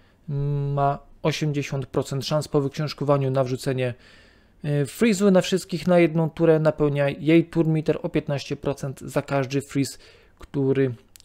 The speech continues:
umieści. Szkoda, że nie ma stu procent szans. To jest legenda. Y, z te sto procent szans tutaj byłoby, nie byłoby w żaden sposób,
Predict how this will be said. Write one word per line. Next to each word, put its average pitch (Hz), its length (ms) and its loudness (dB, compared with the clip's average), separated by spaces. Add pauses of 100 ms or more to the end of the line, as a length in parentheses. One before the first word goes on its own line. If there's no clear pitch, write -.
(120)
umieści. 151 640 0 (1120)
Szkoda, 190 340 4
że 156 100 0
nie 160 80 2
ma 147 120 0
stu - 260 -6
procent 131 380 -4
szans. 113 240 -10
To 165 200 0
jest 151 180 -2
legenda. 135 500 0 (880)
Y, 139 220 -8
z - 80 -14
te 139 140 -2
sto - 260 0
procent 139 380 -2
szans 131 280 -4
tutaj 123 280 -6
byłoby, 120 520 -2 (600)
nie 131 160 -2
byłoby 123 260 2
w 117 40 -4
żaden 123 280 0
sposób, - 520 -6